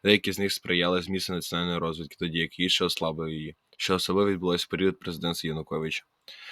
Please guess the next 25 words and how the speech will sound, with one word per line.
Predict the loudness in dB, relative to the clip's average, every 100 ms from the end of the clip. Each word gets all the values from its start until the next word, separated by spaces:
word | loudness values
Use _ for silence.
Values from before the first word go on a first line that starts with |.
| -8
Події | -2 2 6
дві |
тисячі | 6 4
чотирнадцятого | 4 2 0 2 4
року | 4 0
стали | 2 4 4
точкою | 2 0 0 -2
перелому, | -2 0 0 0 -2
після | -4 -2
якого | -2 2
розвідка | 2 0 -4 -6
почала | -2 0 0
активну | 0 -2 0
реорганізацію | -2 -4 -6 -4 0 0 0
для | -4
протидії | -4 -4 -2 0 0
російської | 0 -2 -4 0 0
агресії. | 0 -2 -2 -6 -8 _ -20 -18 -20 -2
На | 0
даний | 2 2
момент | 2 2 2
гур | 0 -2
проводить | 0 0 0 0
багато | 2 2 2
операцій, | -2 0 0 0 -4 -10